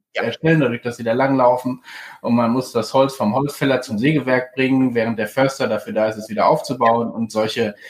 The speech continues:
Speaker 2: Ketten versuchst du eben, äh, herzustellen. Äh, und da kam jetzt der neue Teil, oder soll, kommt jetzt der neue Teil. Und, äh,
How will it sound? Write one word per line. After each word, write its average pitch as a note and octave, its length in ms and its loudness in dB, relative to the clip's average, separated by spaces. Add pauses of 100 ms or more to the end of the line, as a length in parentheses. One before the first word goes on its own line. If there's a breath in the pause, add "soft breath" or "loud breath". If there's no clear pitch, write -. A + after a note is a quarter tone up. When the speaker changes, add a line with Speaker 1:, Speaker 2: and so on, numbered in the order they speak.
(200 loud breath)
Speaker 2:
Ketten D#3+ 440 2
versuchst C#3 420 -2
du - 20 0
eben, A#2+ 480 -2
äh, A2+ 80 -8
herzustellen. B2+ 800 -2 (500 soft breath)
Äh, C3 340 2
und B2+ 140 -6
da B2 100 4
kam D3 220 2
jetzt C#3 140 -2
der C3 80 0
neue B2 240 2
Teil, C#3 320 2
oder A2 280 2
soll, A#2 300 -2
kommt C#3+ 240 -4
jetzt D#3 180 -4
der C#3+ 100 2
neue C#3+ 260 2
Teil. D#3+ 480 -2
Und, C3 500 -6
äh, A#2+ 440 2